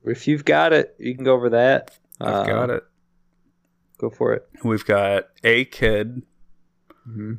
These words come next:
Speaker 2: Jonathan Gresham,
Speaker 1: Mm-hmm.
Speaker 2: Artemis Spencer,
Speaker 1: Okay.
Speaker 2: uh, Darby Allin,
Speaker 1: Ah.
Speaker 2: uh, Mick Moretti, uh,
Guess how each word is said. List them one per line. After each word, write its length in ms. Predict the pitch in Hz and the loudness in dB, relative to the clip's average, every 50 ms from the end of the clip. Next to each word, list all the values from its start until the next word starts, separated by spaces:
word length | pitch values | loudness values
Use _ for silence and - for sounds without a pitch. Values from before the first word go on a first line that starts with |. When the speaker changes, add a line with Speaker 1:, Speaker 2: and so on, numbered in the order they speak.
| - _ _ | -14 _ _
Speaker 2:
Jonathan 480 | - - 110 110 110 110 - 131 120 | -6 -4 -4 -4 -4 -2 -2 -2 0
Gresham, 540 | 110 110 104 104 107 - - 110 110 120 - _ _ _ _ _ _ _ _ _ _ _ _ _ _ 131 | 2 2 2 2 2 -2 -4 -6 -6 -6 -8 _ _ _ _ _ _ _ _ _ _ _ _ _ _ -12
Speaker 1:
Mm-hmm. 280 | 113 104 107 101 107 110 - _ _ _ _ _ _ _ - | -10 -8 -6 -8 -8 -8 -10 _ _ _ _ _ _ _ 0
Speaker 2:
Artemis 380 | 120 117 113 117 123 131 127 | 2 2 2 2 0 -2 -2
Spencer, 640 | - - - - 104 104 110 - - 110 107 127 - _ _ _ _ _ _ _ _ _ _ _ _ _ _ 113 113 | -4 -10 -8 -6 -6 -6 -6 -6 -6 -6 -6 -6 -8 _ _ _ _ _ _ _ _ _ _ _ _ _ _ -16 -14
Speaker 1:
Okay. 340 | 110 - 110 104 110 127 135 - _ _ _ _ _ _ _ _ | -6 -2 0 0 0 0 -2 -6 _ _ _ _ _ _ _ _
Speaker 2:
uh, 220 | - - 87 - - - 104 113 | -8 -8 -6 -8 -10 -12 -8 -4
Darby 400 | 113 104 110 123 135 143 127 107 | 0 2 2 2 4 2 2 2
Allin, 440 | 104 120 120 110 101 101 113 120 - - - - - - - _ _ _ _ _ _ | 2 0 0 0 -2 -4 -6 -6 -6 -10 -18 -20 -20 -20 -20 _ _ _ _ _ _
Speaker 1:
Ah. 680 | - 101 107 131 175 214 262 202 - - - - - - _ _ _ _ _ _ _ _ - | -4 0 2 2 4 4 2 2 0 -2 -6 -10 -14 -18 _ _ _ _ _ _ _ _ -18
Speaker 2:
uh, 280 | - - - - - | -16 -14 -12 -12 -12
Mick 640 | - - - - 117 113 107 113 127 - - - - | -14 -14 -12 -8 -6 -4 -2 -2 -4 -4 -6 -12 -12
Moretti, 640 | 120 117 113 117 110 101 98 101 110 113 120 127 - _ _ _ _ _ _ _ _ _ _ _ _ _ _ _ _ _ _ _ - - _ _ _ _ _ _ _ _ _ _ _ _ _ _ _ - - | -8 -4 -2 0 2 2 2 2 0 -4 -6 -10 -12 _ _ _ _ _ _ _ _ _ _ _ _ _ _ _ _ _ _ _ -20 -20 _ _ _ _ _ _ _ _ _ _ _ _ _ _ _ -20 -14
uh, 520 | - - - - - - 50 50 50 50 | -10 -8 -8 -8 -8 -8 -10 -10 -12 -12